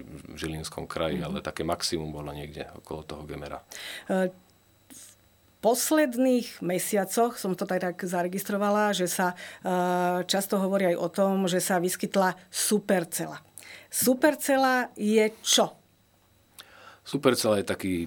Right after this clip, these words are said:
Speaker 1: špecifický typ, eh, nechcem povedať búrky, lebo tie blesky tam nie sú nutné, aby sa v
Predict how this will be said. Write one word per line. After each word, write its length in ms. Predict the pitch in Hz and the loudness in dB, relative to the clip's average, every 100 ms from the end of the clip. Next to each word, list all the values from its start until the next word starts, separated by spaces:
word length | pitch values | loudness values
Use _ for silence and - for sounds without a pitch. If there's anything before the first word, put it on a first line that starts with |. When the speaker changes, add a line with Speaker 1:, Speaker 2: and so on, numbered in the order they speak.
| - - - - | -6 -20 -20 -16
Speaker 1:
špecifický 760 | - - 139 123 113 95 - 90 | -12 2 2 4 0 0 -2 -4
typ, 320 | 85 101 - | 0 -2 -2
eh, 360 | - - 78 76 - _ _ _ _ _ _ _ _ | -6 -6 -6 -8 -12 _ _ _ _ _ _ _ _
nechcem 260 | 104 95 98 | -10 -4 -2
povedať 240 | 98 92 | 0 0
búrky, 320 | 82 92 92 104 | 0 -2 0 2
lebo 200 | 87 90 | 2 0
tie 120 | 92 | -2
blesky 320 | 85 90 - | -2 -2 -4
tam 180 | 85 87 | -2 0
nie 120 | 87 | 0
sú 160 | 87 85 | -2 -2
nutné, 320 | 90 87 87 | -2 -2 -4
aby 140 | 76 76 | -6 -6
sa 200 | - | -8
v 80 | 76 | -8